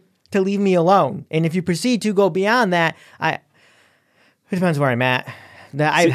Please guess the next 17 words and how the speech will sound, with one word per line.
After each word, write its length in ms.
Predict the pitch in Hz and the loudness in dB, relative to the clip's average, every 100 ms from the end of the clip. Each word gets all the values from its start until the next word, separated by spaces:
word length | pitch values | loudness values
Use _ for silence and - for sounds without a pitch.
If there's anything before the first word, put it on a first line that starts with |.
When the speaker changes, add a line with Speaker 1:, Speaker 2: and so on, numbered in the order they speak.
| 139 - | -2 -8
Speaker 1:
I 80 | 170 | -2
have 200 | 175 185 | 2 0
hit 300 | 135 156 175 151 | 0 -2 -2 -2
a 80 | |
couple 240 | 160 160 147 | -2 -2 -2
people 240 | 165 156 | -4 -2
for 100 | 147 | -4
doing 280 | 151 160 165 | 0 0 0
that. 220 | 165 165 | 0 0
And 120 | 139 | 0
then 140 | 143 139 | 0 0
there's 300 | 139 123 - - | 0 -4 -8 -2
a 160 | 143 | -2
couple 360 | 131 156 147 143 | -2 -4 0 0
that 160 | 135 | 2
I 120 | 131 127 | 0 0
just, 220 | 131 | -4